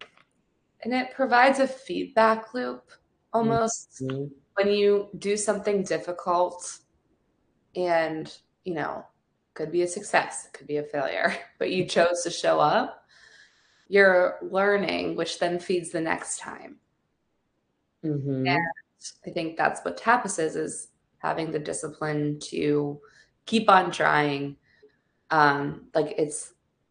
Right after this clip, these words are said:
Speaker 1: listening to this inner wisdom when you face life situations and staying open rather than closing down.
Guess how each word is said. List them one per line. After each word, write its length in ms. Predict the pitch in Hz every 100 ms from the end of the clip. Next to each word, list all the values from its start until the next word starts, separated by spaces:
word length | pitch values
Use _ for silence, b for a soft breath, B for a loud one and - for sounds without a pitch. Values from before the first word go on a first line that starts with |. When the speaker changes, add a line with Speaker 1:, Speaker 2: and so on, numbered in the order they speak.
| _ _ _
Speaker 1:
listening 420 | 180 185 185 180 175
to 80 | 156
this 200 | 156 -
inner 280 | 170 165
wisdom 920 | 156 156 147 147 147 143 139 139 147 - _
when 240 | - 165 160
you 160 | 151
face 640 | 151 160 156 151 - - - _ _ _ -
life 280 | 160 147
situations 1120 | 147 160 147 151 139 143 185 185 208 226 - - _ _ _ _ _ _ _ _ _ _ _ _
and 380 | 170 156 156 - _ _
staying 560 | - - - 180 180 175
open 520 | 170 175 170 151 147
rather 260 | 147 151 143
than 200 | 139 135
closing 380 | - - - 64
down. 220 | - -